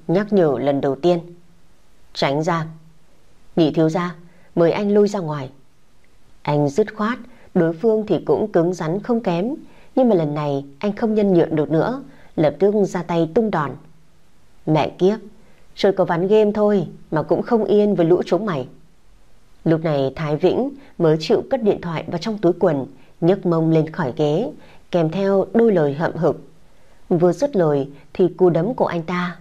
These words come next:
đã giáng thẳng vào mặt một trong hai tên vệ sĩ, thậm chí còn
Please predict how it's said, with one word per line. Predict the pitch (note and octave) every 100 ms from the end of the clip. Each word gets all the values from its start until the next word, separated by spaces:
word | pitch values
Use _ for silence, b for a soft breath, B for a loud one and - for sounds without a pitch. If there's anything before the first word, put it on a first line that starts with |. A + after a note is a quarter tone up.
| -
đã | D3+ D3+
giáng | D#3+ D#3+ D#3+
thẳng | E3 A3 C#3+
vào | D3
mặt | C#3+ C#3+ - B B B
một | E3+ D#3+
trong | D#3+ G#3 G3 F#3+ F#3+
hai | F#3+ E3
tên | E3+ D#3
vệ | E3 -
sĩ, | - E3 B3 D4+ B B B
thậm | - D#3+
chí | E3+ F3+
còn | G3 D#3